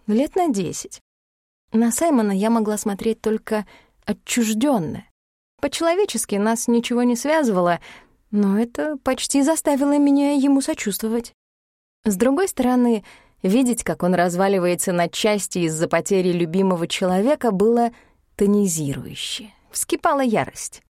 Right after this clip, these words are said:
Мужчины часто говорят, что они за феминизм, если у них есть дочь, и их заставляют смотреть на женщин, как на равных им людей. Саймон мог испытывать печаль и уязвимость только тогда, когда у него забирали близких.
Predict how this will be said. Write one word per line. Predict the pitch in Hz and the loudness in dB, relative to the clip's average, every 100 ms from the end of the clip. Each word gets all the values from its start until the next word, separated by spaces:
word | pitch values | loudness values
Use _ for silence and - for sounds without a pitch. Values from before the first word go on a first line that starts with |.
| _ _ _ | _ _ _
Мужчины | 294 320 - 403 339 277 | 0 0 2 2 2 2
часто | 370 349 - | 2 0 -2
говорят, | 180 170 165 151 135 | 0 0 2 0 -2
что | - 165 | -2 0
они | 170 170 | 0 0
за | 165 | -2
феминизм, | 160 185 185 240 330 196 151 - - - _ _ | -2 0 2 2 2 0 -2 -4 -14 -20 _ _
если | 254 247 240 | 0 2 2
у | 233 | 4
них | 240 233 | 2 2
есть | 220 190 - - | 0 0 -4 -8
дочь, | 175 170 131 - - - _ _ - | -2 0 -2 -4 -8 -10 _ _ 0
и | 226 | 2
их | 202 175 | 2 0
заставляют | 170 196 175 180 160 | -2 0 2 0 0
смотреть | 170 170 175 - 180 | -2 -2 -2 -2 -2
на | 165 | -2
женщин, | 165 220 233 208 170 | 2 2 2 -2 -4
как | 170 - | -6 -2
на | 175 | -2
равных | 156 226 254 214 - | 2 2 2 0 0
им | 214 | 0
людей. | 202 185 160 - - _ _ _ _ _ _ | 2 0 -4 -8 -12 _ _ _ _ _ _
Саймон | - - 208 226 233 240 | -8 0 2 4 4 4
мог | 226 190 196 | 2 0 -2
испытывать | - 190 180 175 170 - | -4 -4 -2 -2 -4 -6
печаль | - 175 - 196 202 190 | -8 -6 -2 0 2 0
и | |
уязвимость | 180 180 165 180 233 254 - - - - _ - | 0 -2 -2 0 2 0 -6 -14 -20 -20 _ -2
только | 294 285 | -2 0
тогда, | 247 240 196 226 247 | 0 0 2 0 0
когда | 247 196 202 | -2 0 2
у | 220 | 2
него | 208 196 202 | 2 2 0
забирали | 190 202 180 180 185 185 | 0 0 2 2 2 0
близких. | 160 170 196 - - - | -2 -4 -4 -10 -16 -20